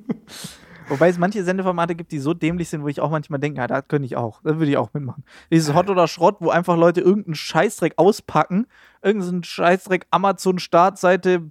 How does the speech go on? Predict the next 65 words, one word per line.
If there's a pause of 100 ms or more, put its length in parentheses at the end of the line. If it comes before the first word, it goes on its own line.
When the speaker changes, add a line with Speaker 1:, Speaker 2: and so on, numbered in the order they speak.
(100)
Speaker 1:
Bestseller-Dingsbums, (260)
wo
keiner
Speaker 2:
Warum
Speaker 1:
genau
weiß,
Speaker 2:
gucken
Speaker 1:
wofür
Speaker 2:
das
Speaker 1:
man's
braucht.
Speaker 2:
Menschen? (440)
Das
Speaker 1:
Ja,
Speaker 2:
find
Speaker 1:
das
Speaker 2:
ich
eher
Speaker 1:
frage
ich
Speaker 2:
schlimm.
Speaker 1:
mich
eher.
Speaker 2:
Das
Speaker 1:
Klar
Speaker 2:
ist
eher
Speaker 1:
macht
es
Speaker 2:
schlimm.
Speaker 1:
Spaß,
den
Scheiß
auszupacken
und
da
diese
ganze
Grütze
da
zu
testen. (300)
Aber
ich
frage
mich,
warum
guckt
man
da
zu? (240)
Aber
auf
der
anderen
Seite
ist
das
ja
auch,
das
sind
ja
auch
YouTube-Formate.